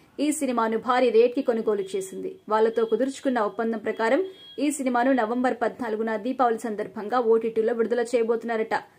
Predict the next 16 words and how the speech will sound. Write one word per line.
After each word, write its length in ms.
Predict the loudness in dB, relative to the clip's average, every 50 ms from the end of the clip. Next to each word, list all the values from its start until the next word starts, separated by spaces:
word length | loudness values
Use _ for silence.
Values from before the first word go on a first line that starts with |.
| _ _ _ -14
సినిమా 340 | -4 0 2 4 6 6 6
రన్ 220 | 6 4 4 2
ఆగిపోతే 580 | 2 0 0 -2 -2 0 0 2 6 6 6 6
ఇంకా 280 | 4 0 -2 -2 -2
ముందే 320 | -2 -2 -2 0 2 2 4
ఓటీటీలో 520 | 4 4 2 2 0 -4 -4 0 2 2
విడుదల 280 | 4 4 2 4 2 2
అవ్వొచ్చని 400 | 2 0 -4 -4 -4 -6 -4 0
కూడా 220 | 2 4 4 4
అంటున్నారు 420 | 2 2 -2 -4 -4 -2 0 0
ట్రేడ్ 320 | -2 -2 2 4 4 4 4
విశ్లేషకులు. 600 | 2 -2 0 2 0 0 0 -2 -6 -6 -8 -8 -8 -12 _ _ _ _ _ 0 4
ఈ 60 | 4
నెలాఖరున 560 | 6 8 8 6 6 4 4 2 4 4 2
దీనికి 280 | 0 0 -2 -4 -4 -6
సంబంధించి 680 | -6 -4 -4 -4 -4 -4 -4 -6 -6 -4 -4 -4 -4